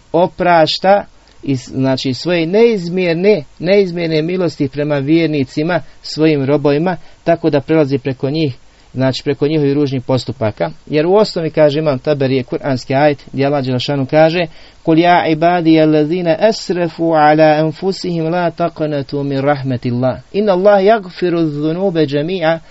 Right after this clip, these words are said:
innahu huval gafuru rahim." Znači, Allahova poruka čovječanstvu, svim robovima, svim stvorenjima, sve što je stvorio, kaže: "Reci, o robovi moji, o robovi moji,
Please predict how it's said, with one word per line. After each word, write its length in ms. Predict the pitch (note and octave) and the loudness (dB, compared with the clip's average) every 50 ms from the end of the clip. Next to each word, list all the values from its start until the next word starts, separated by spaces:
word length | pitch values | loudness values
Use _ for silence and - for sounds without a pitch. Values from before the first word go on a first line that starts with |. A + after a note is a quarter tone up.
| - - - | -20 -10 -4
innahu 460 | - F#3+ G#3+ G#3+ G3 F#3+ F3 E3+ E3 | 0 2 2 2 2 0 -2 0 0
huval 260 | E3 E3+ E3 D#3 D3 C3+ | 0 2 2 2 2 2
gafuru 420 | C#3+ C3+ B2+ - D#3 C#3+ C3 A#2+ | 0 -2 -2 -2 -4 -2 -2 -2
rahim." 380 | A2+ A#2 G#2+ A2+ B2 A2+ F#2 - - - - _ _ _ _ _ - _ _ _ _ _ _ - | -4 -4 -4 -4 -6 -6 -8 -10 -16 -20 -20 _ _ _ _ _ -20 _ _ _ _ _ _ -6
Znači, 280 | C3+ C3+ - - E3+ | -4 -4 -2 0 2
Allahova 360 | E3+ F#3 G3+ A3 G#3 G3+ F#3+ | 2 4 4 4 4 4 2
poruka 520 | D#3 - G3 G#3 G3+ E3+ D3 - - D#3+ D#3+ - - - - _ _ _ _ _ - - | 2 2 2 4 4 2 0 0 -2 -2 -2 -4 -8 -20 -20 _ _ _ _ _ -12 -4
čovječanstvu, 800 | - D#3+ D3+ D#3 C#3 - - G3 G3 F3+ C3+ - - C#3+ B2 A2 - - - _ | 0 2 4 4 4 4 2 2 2 0 -2 -6 -6 -6 -6 -6 -8 -14 -20 _
svim 340 | - - - - G#3 G#3+ G3 | -20 -10 -2 0 2 2 2
robovima, 580 | F3+ F3+ F3+ D#3+ E3+ D#3+ D3+ C#3+ C#3 C3+ B2 G#2+ - _ | 2 2 2 2 2 2 2 2 0 -2 -4 -6 -8 _
svim 300 | - - - G#3 A3+ G#3 | -16 -6 -2 0 2 2
stvorenjima, 720 | - - - E3 D3+ D#3+ D#3+ E3 E3 D#3+ D#3+ D3+ - D#3+ - | 0 0 0 2 4 4 4 4 4 2 0 -4 -4 -6 -8
sve 220 | - - - A#3 | -6 -2 0 0
što 200 | G#3 - - G#3 | 0 2 2 2
je 80 | F#3+ D#3 | 2 2
stvorio, 480 | - - - G3+ G#3+ G#3 G3+ F#3 D#3 - - - _ _ _ _ _ - - _ _ _ - - | 0 0 2 2 4 4 4 0 -2 -4 -8 -20 _ _ _ _ _ -20 -20 _ _ _ -10 -2
kaže: 380 | - F3 F3+ E3+ D#3 E3 D#3 | 2 4 4 4 4 2 2
"Reci, 380 | D3+ F#3 F#3+ - - - F3 D#3 - | 2 2 2 0 -2 -4 -4 -2 -2
o 220 | F3+ F#3 F#3 F3 | -2 -2 0 0
robovi 360 | E3 F3 D#3+ D#3+ D#3+ D3+ C#3+ | 0 0 2 2 2 2 2
moji, 360 | C#3 C#3+ D#3 F3 F3+ F3+ E3+ - - - _ _ _ _ _ _ _ _ _ _ _ _ _ _ - - | 2 2 2 2 0 -2 -6 -10 -14 -20 _ _ _ _ _ _ _ _ _ _ _ _ _ _ -4 0
o 260 | E3 G3 G#3 G#3+ G3+ | 4 4 4 4 4
robovi 380 | F#3 F3+ E3+ D#3+ E3 D#3+ D#3 D3+ | 2 0 0 2 2 2 2 2
moji, 320 | D#3 E3 F3 F#3 F#3 G#3 | 2 2 2 0 0 -4